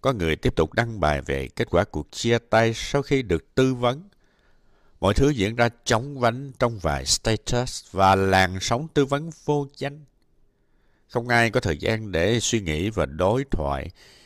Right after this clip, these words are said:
Vì sao mối quan hệ lại đi đến những tương tác không ổn đến vậy? Thiên hạ thì không nói làm gì. Chính khổ chủ cũng không rảnh để dành thời gian cho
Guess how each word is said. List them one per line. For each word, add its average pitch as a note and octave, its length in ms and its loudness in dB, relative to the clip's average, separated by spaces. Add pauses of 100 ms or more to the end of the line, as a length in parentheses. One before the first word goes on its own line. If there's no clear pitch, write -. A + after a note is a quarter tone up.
(160)
Vì F#2 140 0
sao B2+ 180 -4
mối C#3 220 -4
quan D3 200 -2
hệ F#2+ 260 0
lại F#2 380 0
đi D3 320 -4
đến C#3+ 280 -4
những G#2 140 -8 (140)
tương C#3+ 300 0
tác D#3 200 -8
không C#3 220 -10 (100)
ổn G2+ 360 -8
đến D3 200 -10
vậy? E2 260 -4 (1700)
Thiên B2+ 200 2
hạ F#2 380 4
thì D#2+ 300 -4
không A#2 200 -6
nói C3+ 140 4
làm D2+ 220 -2
gì. D2+ 280 -6 (400)
Chính C#3+ 280 0
khổ A#2+ 280 6
chủ G2+ 200 4
cũng B2 380 -2
không C#3 280 -2
rảnh A2 420 -2
để G#2 80 2
dành G2 260 -2
thời F2+ 180 -4
gian C3 180 -2
cho D3 120 -2